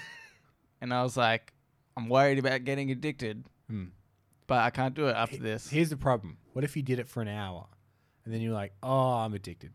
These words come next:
Speaker 2: <laughs>
Speaker 1: No,
Speaker 2: Because
Speaker 1: that's my point.
Speaker 2: I
Speaker 1: Um,
Speaker 2: bet, but
Speaker 1: then I couldn't do it again.
Speaker 2: Yeah,
Speaker 1: It's
Speaker 2: but the-,
Speaker 1: impossible.
Speaker 2: then you would still have to have that quite awful come down <laughs> of, like, kicking heroin addiction.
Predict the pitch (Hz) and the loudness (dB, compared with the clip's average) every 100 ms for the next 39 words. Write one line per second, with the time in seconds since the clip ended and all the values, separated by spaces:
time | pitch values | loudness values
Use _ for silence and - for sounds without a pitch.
0 | - - - - 135 - - - 226 202 | -2 -2 -2 -12 -16 -16 -18 -2 4 8
1 | 190 170 190 302 240 - 156 147 160 160 | 8 8 8 10 8 8 6 8 8 10
2 | 165 160 165 190 180 220 202 127 110 - | 10 10 8 6 8 8 8 4 0 -2
3 | - 151 175 151 139 160 - 165 185 127 | -4 6 8 10 8 6 8 6 6 2
4 | 113 165 160 151 147 139 135 156 131 127 | 4 4 4 2 2 2 0 0 2 0
5 | 127 127 113 120 110 113 104 98 _ _ | 0 -2 0 -2 -2 -2 -4 -8 _ _
6 | _ _ - 143 131 131 127 - 110 - | _ _ 2 4 4 2 0 -2 -8 -4
7 | 127 127 131 135 185 160 160 165 151 170 | -2 0 0 2 2 2 4 2 0 -2
8 | 165 147 143 143 139 123 117 113 165 | -2 0 2 2 2 0 -4 -6 -6